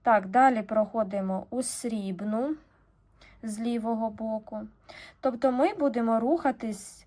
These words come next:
з вами по випираючим бісеринкам. Зараз, можливо, так буде.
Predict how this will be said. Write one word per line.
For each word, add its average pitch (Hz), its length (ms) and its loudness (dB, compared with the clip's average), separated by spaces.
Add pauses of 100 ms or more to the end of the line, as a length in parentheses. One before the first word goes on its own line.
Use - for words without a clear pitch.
з 208 180 -10
вами 240 440 2
по 240 280 -2
випираючим 233 880 -2
бісеринкам. 196 920 -6 (760)
Зараз, 202 420 -6
можливо, 202 500 -10
так 262 280 -4
буде. 196 340 -10